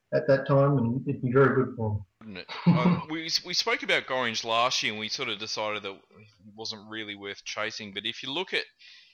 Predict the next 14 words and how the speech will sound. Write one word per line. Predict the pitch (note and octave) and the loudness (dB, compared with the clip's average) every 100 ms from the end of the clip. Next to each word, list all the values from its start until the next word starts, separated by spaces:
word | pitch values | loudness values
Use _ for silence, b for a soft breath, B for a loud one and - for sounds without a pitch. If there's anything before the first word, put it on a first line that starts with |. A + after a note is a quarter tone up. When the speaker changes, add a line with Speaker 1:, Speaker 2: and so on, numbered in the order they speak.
| b _ | b _
Speaker 2:
his, | B2 A2+ A2 | -8 -6 -2
uh, | A2 G#2+ G#2 G2 A#2 A#2+ _ | 0 0 -2 -6 -14 -20 _
his | A#2+ B2 | -20 -4
stats | - - C3 C3 - - - - - | -2 2 2 0 -2 -4 -4 -8 -10
and | A#2 G#2 | -8 -8
the | |
games | G2 A#2 A#2+ A#2+ | -4 -2 0 -2
that | A#2 | -6
he's | G#2 | -8
played, | - - A2+ G#2+ G#2 G2+ - _ | -10 -6 -2 -2 -2 -8 -14 _
uh, | F#2+ G2 - | -16 -16 -16
for | G#2 | -20
his | A2 A#2 - - | -10 -8 -8 -8
age, | G#2+ G#2 G2 C3+ - - | -4 -4 -6 -10 -12 -12